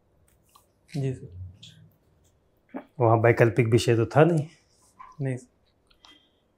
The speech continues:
Speaker 2: किन किन विषयों की परीक्षा हुई थी, कौन कौन से पेपर?
Speaker 1: सर, जीएस हुआ था, अ,
Speaker 2: हाँ।
Speaker 1: हिंदी हुआ था प्री में,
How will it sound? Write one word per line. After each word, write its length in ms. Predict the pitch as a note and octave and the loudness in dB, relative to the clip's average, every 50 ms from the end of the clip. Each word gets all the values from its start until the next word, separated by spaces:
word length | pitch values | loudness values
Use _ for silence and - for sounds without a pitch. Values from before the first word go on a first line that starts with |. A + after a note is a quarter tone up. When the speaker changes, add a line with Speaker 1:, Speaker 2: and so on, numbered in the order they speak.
| _ _ _ _ _ _ _ _ _ _ _ _ - - _ _ _ _ _ _ _ _ _ _ _ _ _ _ _ _ _ _ _ _ _ _ _ _ - - - _ _ _ _ _ _ _ _ _ _ _ _ _ _ _ _ | _ _ _ _ _ _ _ _ _ _ _ _ -20 -20 _ _ _ _ _ _ _ _ _ _ _ _ _ _ _ _ _ _ _ _ _ _ _ _ -20 -20 -20 _ _ _ _ _ _ _ _ _ _ _ _ _ _ _ _
Speaker 2:
किन 160 | - C#3 C3 B2 | 2 2 2 4
किन 180 | - C3+ C3+ | 2 2 4
विषयों 300 | B2+ C3 - - B2+ B2+ | 4 4 2 2 0 2
की 100 | A2 C3 | 2 0
परीक्षा 380 | A#2+ - B2 A#2+ A2 - - B2+ | 0 2 2 2 2 0 0 2
हुई 200 | A2 G#2+ A#2 A2+ | 2 2 2 0
थी, 160 | - - A#2 | -2 -4 -6
कौन 240 | - - A2 A2+ A2 | -2 0 0 0 2
कौन 180 | G#2 A2+ A2+ | 2 0 0
से 140 | G#2+ - A2+ | 0 -2 -4
पेपर? 320 | G2+ - A#2 G#2 - A2+ G#2+ F2+ - - _ _ _ _ _ - _ _ - - - - - _ | -2 -2 -4 -2 0 -2 -4 -4 -6 -14 _ _ _ _ _ -20 _ _ -20 -20 -18 -20 -20 _
Speaker 1:
सर, 500 | _ D#3 D3+ D3+ D3+ C#3+ C#3 C3+ C3 B2+ | _ -4 -2 -2 -2 -4 -4 -4 -6 -6
जीएस 360 | B2+ C3+ C3+ C#3+ D#3 D3+ D3+ | -6 -4 -4 -4 -4 -4 -4
हुआ 140 | D#3 D3+ D3 | -4 -4 -4
था, 360 | D3 D#3+ E3+ F3 F#3 F#3 - _ _ | -4 -6 -10 -10 -12 -14 -20 _ _
अ, 40 | C#3+ | -12
Speaker 2:
हाँ। 320 | C#3 C3 A#2+ G#2 G2+ - C3 | -8 -6 -4 -2 -2 -4 -4
Speaker 1:
हिंदी 220 | C3+ C3+ C3+ D3 | -4 -4 -4 -4
हुआ 220 | D3 C#3+ C#3 C#3 C3+ | -4 -4 -4 -6 -6
था 160 | C#3 D3 C#3+ | -6 -8 -10
प्री 220 | C#3+ - C#3+ C#3+ | -6 -4 -4 -2
में, 240 | D3 D#3 F3+ - - | -2 -2 -4 -6 -10